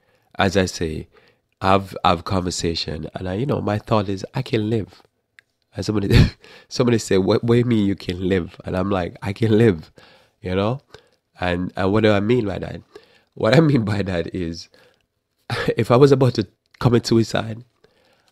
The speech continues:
and I talk to a certain person, and their tongue is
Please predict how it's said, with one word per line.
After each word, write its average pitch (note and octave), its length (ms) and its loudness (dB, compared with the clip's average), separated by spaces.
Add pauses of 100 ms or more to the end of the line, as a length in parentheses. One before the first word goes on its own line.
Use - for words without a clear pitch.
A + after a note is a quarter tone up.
and G2+ 180 2
I G#2+ 120 6
talk G#2+ 380 2
to G2+ 240 -4
a - 60 -6
certain G2+ 340 0
person, A2 480 -4 (880)
and F#2 260 -6
their A2 240 6
tongue A2+ 580 0 (760)
is G2 160 -4